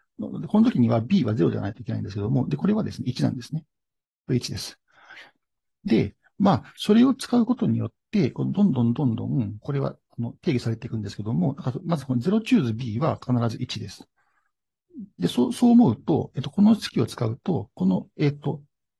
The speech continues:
えっと、右辺の二つの項が、えっと、自然数であると仮定すると、その自然数の和も自然数なので、A chooseなんとかっていうのも自然数であるってことが導かれます。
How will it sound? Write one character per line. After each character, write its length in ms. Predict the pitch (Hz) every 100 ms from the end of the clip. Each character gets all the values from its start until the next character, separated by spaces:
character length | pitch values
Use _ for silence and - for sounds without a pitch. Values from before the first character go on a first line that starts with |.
| _ -
え 140 | 123
っ 60 | 123 _ -
と、 220 | 113 - _ _ - _ _
右 120 | 220
辺 240 | 226 180 127
の 140 | 147
二 180 | 139 160
つ 120 | -
の 280 | 156 98 110 _ _ _ _ _ _ _
項 260 | - 143 107
が、 240 | 120 131 _
え 100 | 117
っ 40 | 110 _
と、 160 | 113 - _ _ _ _ _ _ - _ _ _ _ _ _ -
自 120 | -
然 140 | 208
数 180 | 185 127
で 100 | 101 -
あ 100 | 120
る 160 | 110 - _
と 120 | -
仮 180 | - 147
定 120 | 165
す 120 | 156 160
る 80 |
と、 360 | 160 - 151 82 _ _
そ 120 | - 160
の 60 |
自 120 | 143
然 160 | 170 214
数 160 | - 113
の 100 | 110
和 100 | 113
も 60 |
自 120 | 113
然 140 | 127 143
数 160 | -
な 80 | 101
の 160 | 95 104
で、 260 | 147 110 104 - -
A 120 | 180
choose 360 | 180 190 -
な 100 | 123
ん 60 | 127
と 80 | -
か 80 | 101
っ 40 |
て 120 | -
い 0 |
う 40 | 151
の 20 |
も 40 |
自 120 | 107
然 100 | 127
数 140 | 117 107
で 80 | -
あ 40 |
る 60 | 101
っ 80 |
て 80 | -
こ 80 | 113
と 60 | 147
が 80 |
導 240 | 110 - 107
か 80 | 101
れ 80 |
ま 100 | 98
す。 160 | 101 -